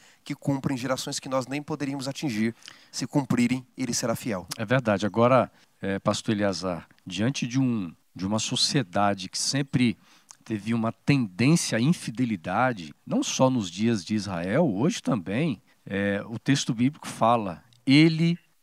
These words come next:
Speaker 2: é o Deus fiel." Eu enxergo isso como uma, uma fortaleza, como algo que vem pra nós assim, é,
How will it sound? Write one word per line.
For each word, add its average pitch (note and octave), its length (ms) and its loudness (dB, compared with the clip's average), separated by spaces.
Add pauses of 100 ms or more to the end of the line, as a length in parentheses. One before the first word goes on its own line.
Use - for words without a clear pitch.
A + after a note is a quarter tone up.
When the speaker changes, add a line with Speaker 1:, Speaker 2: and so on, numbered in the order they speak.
Speaker 2:
é A#2+ 140 4
o A2+ 160 2
Deus B2 800 4 (100)
fiel." G#2 640 2 (320)
Eu A2+ 140 2
enxergo C#3 460 4
isso D3 220 2
como D#3 260 0
uma, D3+ 580 4
uma B2+ 200 2
fortaleza, A2+ 1300 2
como B2 360 -2
algo B2+ 200 2
que - 160 -6
vem A2+ 280 0
pra B2 200 0
nós A2+ 300 -2
assim, C3+ 400 -2 (320)
é, A2+ 760 2